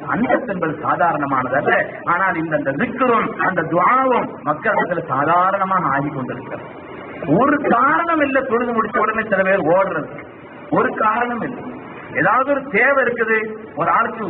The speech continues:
சிறுநீர் அடக்க முடியல, அவசரமா இருக்குது, போறாரு, போயிட்டு போறாரு. ஒரு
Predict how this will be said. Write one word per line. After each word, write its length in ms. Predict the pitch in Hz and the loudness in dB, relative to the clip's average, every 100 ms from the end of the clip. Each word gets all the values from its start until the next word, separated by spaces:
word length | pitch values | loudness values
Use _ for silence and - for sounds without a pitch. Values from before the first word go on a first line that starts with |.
| - | -4
சிறுநீர் 340 | 220 254 233 | 0 2 4
அடக்க 300 | 185 220 220 | 4 2 0
முடியல, 420 | 208 190 190 185 185 175 | -2 0 0 2 4 4
அவசரமா 560 | 135 160 180 240 214 202 | 2 2 2 2 2 2
இருக்குது, 280 | 185 185 185 185 | 0 -2 -4 0
போறாரு, 380 | 185 190 185 214 | 2 4 2 0
போயிட்டு 260 | 214 214 - | -2 0 -2
போறாரு. 320 | 135 120 - - - - - - | -2 -4 -8 -12 -14 -14 -14 -2
ஒரு 280 | 185 302 - | 2 4 4